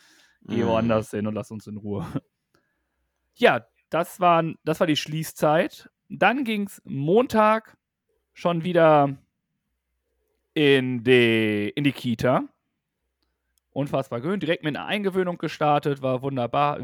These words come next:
Speaker 1: Wir hatten unseren neu eingeführten mit, äh, weiteren drei, vier Freunden, also zu sechs sind wir, unser, äh, wie nennst du ihn immer so schön? Den Monday Dinner Club.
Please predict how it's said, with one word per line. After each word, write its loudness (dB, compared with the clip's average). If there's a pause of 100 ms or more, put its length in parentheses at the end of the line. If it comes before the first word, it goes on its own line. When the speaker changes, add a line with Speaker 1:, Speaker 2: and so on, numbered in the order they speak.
Speaker 1:
Wir 2
hatten -2
unseren -2
neu 0
eingeführten -2 (180)
mit, -6
äh, -4
weiteren -4
drei, -4 (960)
vier -6
Freunden, -4
also -8
zu -14
sechs -6
sind -8
wir, -6 (580)
unser, 0
äh, -14 (500)
wie -6
nennst -8
du -2
ihn -2
immer 0
so -2
schön? -2 (160)
Den -4
Monday -2
Dinner 2
Club. -4